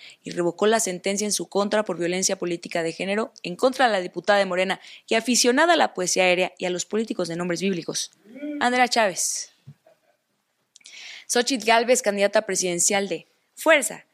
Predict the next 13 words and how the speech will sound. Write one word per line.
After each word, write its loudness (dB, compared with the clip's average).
y -6
Corazón 0
por 0
México, -6
señaló -2
que -6
existen 0
pruebas 4
de 0
que -2
la 2
cuatro 0
T 0